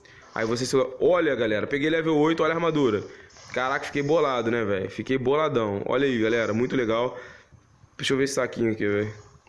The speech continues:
Aqui, ó, dropou, dropou. Dropou montaria.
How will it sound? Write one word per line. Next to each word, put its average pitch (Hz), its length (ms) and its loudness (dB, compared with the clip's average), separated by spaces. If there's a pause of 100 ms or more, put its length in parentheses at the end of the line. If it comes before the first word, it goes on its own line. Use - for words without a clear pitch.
Aqui, 170 320 -2
ó, 139 120 2
dropou, 139 420 0
dropou. 117 500 0 (400)
Dropou 151 380 2
montaria. 143 800 0